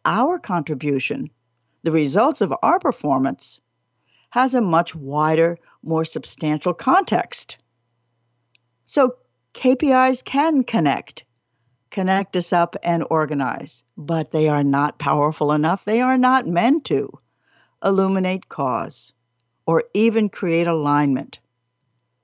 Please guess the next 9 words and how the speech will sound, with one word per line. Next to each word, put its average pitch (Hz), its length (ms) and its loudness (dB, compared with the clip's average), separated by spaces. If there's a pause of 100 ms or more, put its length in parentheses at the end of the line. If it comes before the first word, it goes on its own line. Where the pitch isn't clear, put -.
(1120)
They 170 300 2
certainly 165 600 2
will 139 200 -4
point 285 580 0
to 180 80 -4
the 147 120 -2
need 254 400 2
for 175 200 0
both. - 640 -4